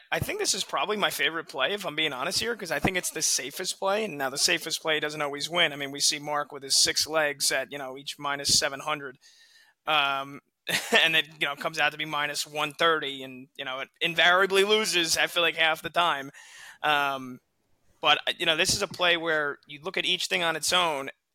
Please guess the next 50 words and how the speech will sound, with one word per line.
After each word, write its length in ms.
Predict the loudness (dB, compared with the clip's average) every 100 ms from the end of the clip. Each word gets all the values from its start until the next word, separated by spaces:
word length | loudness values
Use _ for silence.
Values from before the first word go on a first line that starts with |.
| -6
and 160 | -2 0
I'm 140 | 0
honestly 360 | 2 2 0 -2
saying 260 | 0 0 0
to 60 |
myself, 480 | 0 0 2 2 0
"How 160 | -2 -2
does 160 | -2
it 60 | -6
lose?" 520 | -8 -8 -6 -8 -8 -2
Right? 280 | 0 0 -4 -12 -16 -14 -16
<laughs> 340 | -6 -6 0
That's 260 | 4 4 4
the 80 | 0
kiss 280 | 4 4
of 100 | 2
death 220 | 4 4 6
every 200 | 2 0
week. 340 | -4 -4 -4 -8 -20 -20 -20 -2
But 160 | -2 0
two 140 | -2
of 60 | 0
these 160 | 0
things 220 | 0 2
on 140 | 4 4
their 180 | 2 0
own, 160 | -2
I, 80 | -4 -6
I 60 | -6
feel 180 | -2 -2
like 160 | -2
the 60 | 0
hit 180 | 0 2
rate, 260 | 2 0 -2 _ _ _ -2
uh, 260 | 0 2 2
has 220 | 0 0
been 340 | -2 -2 -4 -10 -12
through 140 | -6 -4
the 80 |
roof. 420 | 0 0 0 -6 -4
So, 460 | 0 2 2 0 -6 _ _ _ -10
uh, 220 | -6 -2
let's 180 | 0 2
go 120 | 2
a 20 | 2
little 180 | 2
same 260 | 2 2 2
game 160 | -2 0
parlay 400 | 0 2 2 2
here. 360 | 0 -2 -4